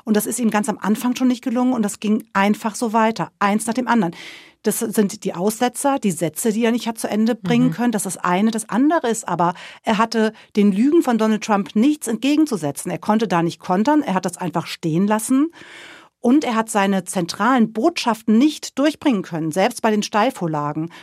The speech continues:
Speaker 1: wo es um Abtreibung ging zum
Speaker 2: Mhm.
Speaker 1: Beispiel, hat er es nicht geschafft,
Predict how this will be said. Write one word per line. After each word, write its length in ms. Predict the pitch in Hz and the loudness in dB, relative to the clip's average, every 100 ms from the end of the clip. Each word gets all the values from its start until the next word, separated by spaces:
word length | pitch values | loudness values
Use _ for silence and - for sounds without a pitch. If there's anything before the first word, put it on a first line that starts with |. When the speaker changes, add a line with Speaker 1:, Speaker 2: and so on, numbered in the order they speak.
| - | -2
Speaker 1:
wo 100 | 202 | 0
es 160 | 202 - | 0 0
um 160 | 196 | -2
Abtreibung 560 | 220 214 - 208 196 185 | 0 -2 0 0 2 0
ging 220 | 165 170 | 0 -2
zum 140 | 165 156 | -2 -2
Speaker 2:
Mhm. 20 | |
Speaker 1:
Beispiel, 520 | 151 170 - 160 175 - - - - | -2 -4 -4 -6 -6 -12 -20 -16 -4
hat 160 | 214 | -2
er 80 | 180 | -2
es 100 | - | 0
nicht 340 | 208 277 - | 2 2 -2
geschafft, 600 | 302 - 214 226 - - | -8 -4 0 0 0 -20